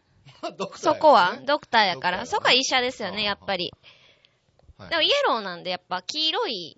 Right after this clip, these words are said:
Speaker 1: 黄色い医者。
Speaker 2: 特殊なね。うん。
Speaker 1: ああ、特殊なお医者さんやと思う。
Speaker 2: そうそうそうそうそうそう。
Speaker 1: ああ、そう、そういう認識。どんな、
Speaker 2: あの、
Speaker 1: どんなお医者さんやと思う？
Speaker 2: ど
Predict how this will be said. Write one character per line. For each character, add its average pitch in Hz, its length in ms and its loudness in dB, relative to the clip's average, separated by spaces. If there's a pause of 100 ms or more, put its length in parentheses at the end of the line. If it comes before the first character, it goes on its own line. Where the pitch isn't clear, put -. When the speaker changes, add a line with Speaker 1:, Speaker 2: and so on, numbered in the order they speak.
(140)
Speaker 1:
黄 139 120 -18
色 277 180 -4
い - 20 -12
医 - 20 -12
者。 311 60 -6
Speaker 2:
特 311 200 -4
殊 - 20 -4
な 262 140 -4
ね。 294 180 -8
う 233 80 -12
ん。 214 500 -12
Speaker 1:
あ 120 280 -6
あ、 - 20 -16
特 135 200 -14
殊 208 120 -14
な 208 120 -6
お 190 120 -6
医 - 20 -12
者 175 140 -8
さ 180 80 -6
ん - 20 -4
や 185 140 -4
と 214 80 -12
思 185 80 -12
う。 - 20 -18
Speaker 2:
そ 302 140 -2
う 294 40 -2
そ 262 180 0
う - 40 -4
そ 208 200 -6
う 190 40 -12
そ 190 160 -12
う 180 60 -14
そ - 180 -12
う 180 60 -12
そ 185 140 -10
う。 - 0 -
Speaker 1:
あ - 20 -6
あ、 180 40 -12
そ 185 160 -10
う、 - 40 -8
そ - 40 -12
う 95 40 -14
い - 20 -16
う - 60 -20
認 87 140 -18
識。 - 140 -20
ど 139 120 -6
ん 147 60 -10
な、 139 200 -6
Speaker 2:
あ 262 100 4
の、 269 120 0
Speaker 1:
ど 262 80 4
ん - 20 0
な 240 80 -4
お 123 60 -14
医 - 20 -16
者 - 120 -12
さ - 40 -14
ん - 60 -12
や - 60 -18
と - 60 -20
思 - 140 -20
う？ 262 60 -18
Speaker 2:
ど 330 100 4